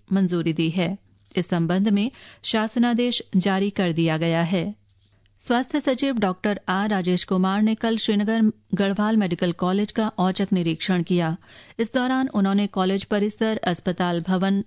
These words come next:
वार्डों और विभिन्न विभागों का जायजा लिया।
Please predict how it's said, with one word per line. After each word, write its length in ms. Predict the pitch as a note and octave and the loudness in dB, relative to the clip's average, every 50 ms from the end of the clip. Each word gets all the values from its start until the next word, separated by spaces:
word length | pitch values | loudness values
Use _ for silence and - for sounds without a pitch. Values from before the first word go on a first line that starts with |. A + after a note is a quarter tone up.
| - - | -4 -4
वार्डों 360 | F3 F3+ F3 F3 F#3 F#3+ A3 A3 | -2 -2 0 0 0 0 0 0
और 300 | - F#3+ F3+ F3+ F3+ A3+ - - - - - - - - | 0 0 0 0 -2 -4 -8 -14 -20 -20 -20 -12 -4 -2
विभिन्न 320 | G#3+ A3 A3+ B3+ B3+ C4 | -2 0 2 2 2 2
विभागों 420 | A#3 G#3 F3+ F3+ F#3 F#3 F3 F#3+ F#3+ | 2 0 0 0 0 0 2 0 0
का 140 | - G#3 G3+ | 0 0 -2
जायजा 380 | F#3+ F#3+ F3+ E3 E3+ D#3+ F3 E3+ | 0 0 0 0 0 0 -2 0
लिया। 360 | E3 E3 D#3+ E3+ D#3+ D#3+ G#3 | 0 0 0 0 0 -2 -4